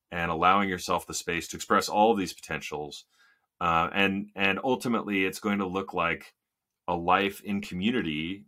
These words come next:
with your, your city, your family, and close friends, where you're engaged in this conversation that is itself sort of the further perfection of the human life, because you're exploring knowledge, and, and virtue and knowledge are somehow tied up together,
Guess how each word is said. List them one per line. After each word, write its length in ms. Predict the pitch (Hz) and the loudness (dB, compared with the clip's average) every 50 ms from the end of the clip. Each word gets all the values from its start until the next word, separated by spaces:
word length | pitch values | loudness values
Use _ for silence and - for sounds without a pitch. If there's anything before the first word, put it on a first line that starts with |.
| _ 95 | _ -8
with 460 | 87 90 90 87 87 - - - - - | -4 0 0 0 0 -2 -6 -16 -20 -18
your, 640 | - 82 85 85 85 85 82 82 80 80 80 80 - _ | -12 -8 -6 -4 -2 0 0 0 0 0 -2 -4 -6 _
your 160 | - 87 85 | -10 -10 -8
city, 320 | 80 - - 90 90 87 87 | -6 -6 -4 -4 -2 -2 -2
your 140 | 85 82 78 | -4 -4 -6
family, 480 | - 87 85 85 85 85 82 82 78 | -4 -4 -4 -4 -4 -4 -4 -6 -6
and 220 | - 85 85 - - | -4 -6 -6 -6 -8
close 360 | - - 107 110 104 - - | -8 -6 -4 -4 -4 -4 -6
friends, 640 | - - 107 107 107 80 71 71 73 - - - - _ _ _ _ _ _ _ _ _ _ | -2 0 0 0 0 0 -4 -10 -14 -16 -16 -16 -18 _ _ _ _ _ _ _ _ _ _
where 140 | 87 90 90 | -2 0 0
you're 160 | 90 87 87 | 2 2 0
engaged 640 | 87 87 80 90 95 98 104 104 101 - - - | 0 -2 -2 -2 2 2 2 2 2 -2 -6 -6
in 120 | 92 87 85 | -6 -4 -4
this 220 | 82 80 78 - | -4 -6 -6 -6
conversation 1080 | - - 98 101 98 85 87 82 - - 98 107 110 - - 85 78 76 78 78 82 85 _ _ _ _ _ _ _ _ _ _ - | -6 -4 -2 -2 -2 -2 -4 -6 -4 -2 -2 -2 -2 -2 -4 -4 -4 -4 -6 -8 -10 -14 _ _ _ _ _ _ _ _ _ _ 2
that 180 | 92 92 92 | 4 4 4
is 440 | 92 92 90 87 82 - - - - _ - | 4 2 0 0 -4 -6 -8 -10 -10 _ -8
itself 520 | 101 98 - - - 123 123 117 117 - - _ _ _ _ - | -8 -6 -4 0 4 4 4 4 2 0 -8 _ _ _ _ -10
sort 200 | - - 120 117 | -4 -2 -2 -2
of 100 | 104 90 | -2 -4
the 60 | 101 | -6
further 360 | - - - 117 117 110 113 | -8 -2 0 2 2 2 2
perfection 560 | 107 - - 101 - 117 110 107 - - 101 90 | 0 -2 -4 -6 -2 -2 -2 -2 -2 -6 -8 -8
of 60 | 80 | -8
the 60 | 85 | -8
human 320 | - - 107 95 87 82 | -8 -6 -6 -4 -4 -4
life, 380 | 82 92 98 87 76 - - - - | -4 -2 -2 -4 -4 -8 -18 -18 -18
because 240 | 85 80 90 80 82 | -14 -12 -8 -6 -6
you're 100 | 92 90 | -6 -6
exploring 680 | - - - - - 104 104 101 101 98 95 92 90 | -6 -8 -8 -6 -4 0 0 2 2 0 0 -2 -2
knowledge, 640 | 87 87 92 87 87 85 80 78 80 82 - - - _ _ _ _ _ _ _ _ _ _ - | -2 0 0 0 0 0 -2 -2 -4 -8 -10 -12 -14 _ _ _ _ _ _ _ _ _ _ -6
and, 160 | 90 92 - | -4 -4 -4
and 180 | - 92 92 87 | -2 -4 -2 0
virtue 300 | 104 110 110 107 107 101 | 0 0 0 2 0 0
and 100 | 95 92 | 0 2
knowledge 300 | 92 92 92 92 90 85 | 2 4 4 4 4 2
are 60 | 87 | -2
somehow 280 | - - 90 - 92 - - | -6 -8 -8 -6 -6 -6 -6
tied 300 | - - 95 90 87 90 | -2 0 2 2 2 2
up 160 | 87 - - | 0 -2 -6
together, 480 | - 82 78 78 76 73 - - - | -10 -6 -4 -4 -4 -4 -6 -10 -14